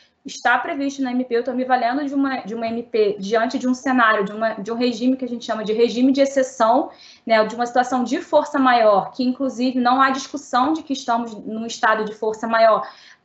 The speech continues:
para fins de direito do trabalho, isso inclusive é expresso no artigo primeiro da M P nove dois sete, que é a M P da semana passada,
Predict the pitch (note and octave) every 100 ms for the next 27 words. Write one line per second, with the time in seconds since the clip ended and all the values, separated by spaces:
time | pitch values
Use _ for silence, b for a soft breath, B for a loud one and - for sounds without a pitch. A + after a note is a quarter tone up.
0 | - B3 C4+ D4+ D4+ - B3+ B3+ A3 G#3
1 | G#3+ A3 G#3+ G#3+ G#3+ A3+ G3 G#3 A#3+ A#3+
2 | A#3+ A3+ A3 A3+ A3+ A3 A3 - A3+ A3+
3 | A#3+ C4 A#3+ - A#3 A#3 C#4 C4+ A#3+ C4
4 | C4 A3+ A#3 A3+ A3 G#3+ G#3 G#3+ G#3+ A3
5 | A3+ C#4+ - A#3 A3 G#3+ G#3 G#3 A3 G#3
6 | G3+ G3 G#3+ - G3+ A3 C#4